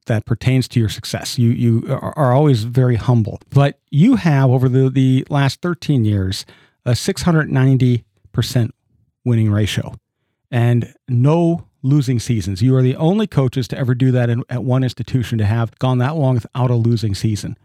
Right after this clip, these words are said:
And what is your secret? What do you do? Because obviously the students you have now, the players you have now, are very different from thirteen years ago. And they're gonna be very different thirteen years from now, and I hope you're still here. What do you do year in and year out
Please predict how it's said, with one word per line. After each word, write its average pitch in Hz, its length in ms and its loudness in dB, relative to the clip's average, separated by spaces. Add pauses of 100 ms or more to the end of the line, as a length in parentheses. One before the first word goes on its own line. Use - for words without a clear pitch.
(400)
And 117 340 2 (400)
what 143 220 0
is 240 140 -6
your 240 80 -2
secret? - 460 -4
What 165 200 -2
do 233 60 -4
you 180 220 2
do? 123 440 0
Because - 300 0
obviously 180 600 0 (240)
the 139 80 2
students 226 460 -4
you 185 100 2
have 160 180 0
now, 135 160 0
the 120 100 -2
players 202 440 -2
you 156 80 2
have 127 120 2
now, 120 460 -2 (800)
are 143 80 2
very 226 260 0
different 131 380 -4
from 117 140 -4
thirteen 143 420 -2
years 190 240 -2
ago. 101 240 -6 (420)
And 131 100 -2
they're 151 60 2
gonna 233 140 0
be 202 100 0
very 160 200 2
different 143 440 -6 (360)
thirteen 151 340 0
years 127 180 0
from 110 100 -2
now, 220 180 0
and 139 80 0
I - 20 0
hope 113 180 0
you're 123 80 -2
still 113 220 -2
here. 170 340 0 (540)
What 185 220 -2
do 285 100 -4
you 269 100 2
do 233 140 0
year 202 340 0
in 196 140 -2
and 175 160 0
year 160 180 0
out 151 300 -2